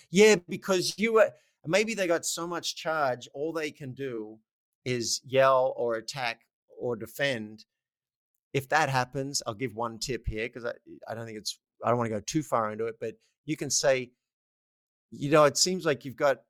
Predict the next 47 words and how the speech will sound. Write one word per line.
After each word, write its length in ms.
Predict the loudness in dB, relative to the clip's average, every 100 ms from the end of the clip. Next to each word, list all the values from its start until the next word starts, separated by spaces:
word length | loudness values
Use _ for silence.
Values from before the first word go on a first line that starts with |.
| _ -10
uh, 40 | -8
you 160 | -4
know, 160 | -2 0
some 200 | -2 -2
charge 360 | -2 -2 -2 -6
on 100 | -8
this." 220 | -10 -6
Or 60 | -2
like 200 | -2 -2
to 60 |
say, 460 | -2 0 0 -2 -4 _ -2
"Why 160 | 2 2
don't 220 | 2 -4 _ -4
you 180 | 2 6
go 160 | 6
first? 460 | 6 -2 -2 -2 -2
I'll 120 | -4
hear 260 | -4 -2 0
everything 320 | 0 -4 -6
you 100 | -4
got 180 | -4 -2
to 60 |
say, 360 | -2 -2 -4 -6 _
and 120 | -14
then 120 | -10 -8
maybe 280 | -8 -8
we 120 | -10 -12
can 160 | -6
switch. 460 | -6 -4 -8 -10 -4
What, 160 | -4 -4 _ _
what 120 | -4
do 60 | -2
you 60 |
got? 260 | 2 0 0
Tell 160 | -4 -2
me 120 | 0
more." 300 | -2 -4 -8 _ _ _ _ _
And 120 | -6 -4
they 100 | 4
go, 180 | 4
"Blah, 280 | 4 4 4
blah, 200 | 4 0
blah, 180 | -2 -8
blah, 180 | -8 -8
blah, 100 | -4
blah, 580 | -6 -6 -12 -10 -8
blah," 100 | -8